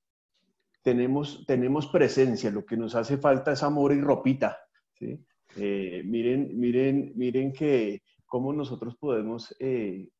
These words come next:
pues teniendo toda esta cantidad de recursos como las hojas, los guisos, eh,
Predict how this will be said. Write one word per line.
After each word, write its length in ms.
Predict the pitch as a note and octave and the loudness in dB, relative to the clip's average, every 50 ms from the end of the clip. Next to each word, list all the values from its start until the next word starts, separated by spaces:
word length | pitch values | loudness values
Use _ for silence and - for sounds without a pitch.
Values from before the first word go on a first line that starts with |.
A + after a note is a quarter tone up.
| _ _ _ | _ _ _
pues 200 | - A2 - - | -10 -10 -8 -6
teniendo 420 | A2+ A2 A2 A2 A2 A2 A#2+ - | -4 -4 -2 -2 -4 -4 -6 -6
toda 220 | - D3 D3 D3 C#3+ | -2 -2 -2 -2 -2
esta 180 | - D#3+ D#3 | -4 -8 -8
cantidad 460 | - D#3 D3+ C#3+ - - B2 A2 G#2+ | -6 -6 -6 -6 -6 -4 0 2 2
de 100 | A2+ A#2+ | 2 2
recursos 720 | - C3+ C3+ - - - - A#2 A#2 A2 - - A#2 A2 - | 0 -2 -4 -6 -8 -10 -8 -8 -8 -8 -10 -12 -16 -16 -14
como 220 | - A#2 G#2+ G#2 G#2 | -10 -8 -8 -6 -6
las 300 | G2+ F#2+ G2 G#2 - A#2 | -8 -8 -10 -10 -8 -8
hojas, 340 | A2 G#2+ - - A2+ A2 | -8 -8 -8 -10 -12 -10
los 340 | G#2+ G#2 G2+ G2 G2 F#2+ F#2+ | -10 -8 -8 -10 -10 -12 -10
guisos, 680 | - G#2+ A#2+ A#2+ A2+ A2+ - A2 A2 G#2+ - - _ _ _ _ _ _ _ _ _ _ _ - - | -8 -4 -2 -2 -4 -4 -6 -10 -12 -12 -14 -18 _ _ _ _ _ _ _ _ _ _ _ -12 -8
eh, 340 | G#2 A2 G#2+ G#2+ G#2 G2+ | -6 -4 -4 -2 -4 -4